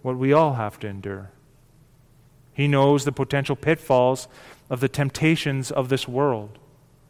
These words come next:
See, Jesus flips the paradigm. In the blessings, the ones without become the ones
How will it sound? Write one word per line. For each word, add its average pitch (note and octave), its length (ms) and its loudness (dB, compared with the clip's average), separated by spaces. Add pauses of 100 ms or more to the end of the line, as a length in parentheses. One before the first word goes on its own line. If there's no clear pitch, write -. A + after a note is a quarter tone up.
(280)
See, D3 120 -2
Jesus E3+ 340 0
flips F#3 360 4
the E3+ 120 2
paradigm. A2 600 0 (480)
In D3+ 100 2
the D#3+ 60 6
blessings, E3 680 4
the E3 80 4
ones E3+ 440 4 (320)
without D#3 500 8
become E3 380 4
the D3 80 6
ones D3+ 500 4